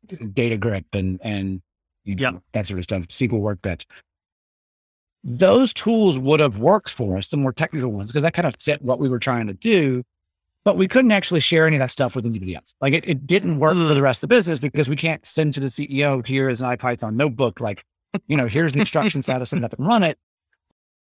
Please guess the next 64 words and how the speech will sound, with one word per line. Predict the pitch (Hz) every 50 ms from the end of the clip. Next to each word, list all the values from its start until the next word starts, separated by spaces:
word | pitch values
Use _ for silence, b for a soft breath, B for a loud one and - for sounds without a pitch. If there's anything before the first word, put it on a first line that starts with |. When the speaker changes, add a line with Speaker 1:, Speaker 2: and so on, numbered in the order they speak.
| _ -
Speaker 1:
We | 156 147
couldn't | - - 208 202 165 160
send | - 165 165 160
them | 156 151 139
a | 135
S | -
Q | - 202 202
L | 175 160
query | 131 160 156 151 147 143
and | 139 131
have | 120 139 135 -
them | 156 160 156 147
run | 147 151 151
it. | 143 139 139 -
We | 139 131
couldn't | - 165 160 147 131
send | - 147 143 143
them, | 139 127 120 117 104
like, | 120 127 120 - -
we | 135
weren't | 131 139 139 135
gonna | 120 113 92
pay | - - 143 139 135
for | 117 123 123
S | 127 117 -
A | 113 107 120
S | 131 131 123 -
'cause | - 123 104
we | 117 110
were | 104
a | 98
startup. | - - 147 135 131 127 117 - _ _ _ _ _ _ _ _ _ _ _ _ _ _ _ _ _ _ _
So | - - - 190
all | 180 196 220
those | 226 202 -
things | 208 185 151
didn't | 151 147 131
really | 127 123
work | 113 127 110 -
for | - - 82 -
us. | - - - -
And | 160 156 165 190
the | 170
B | 139 180 175
I | 180 170 202 190
tools | - - 180 175 160 147 123 120
were | 131 143 131
very | 113 110 143 147 147 147 147 143 139 135 123 113 - _ _ _ _ _ _ _ _
aimed | 147 151 160 165 160 156 147 -
at, | - 147 131 131 127 135 -
like, | - 113 107 -
these | - 117 107
non-technical | 113 110 113 - - 170 196 175 160 143
folks | - 156 139 -
who | - 139
were | 135
just | 117 131 117
like, | 117 - -
"Our | 131 120
job | 131 160 156 165 151
is | 139
to | - 135
build | 107 127 135 131 127 104
dashboards | - 139 151 165 - - - 160 151 143 135 123 117 -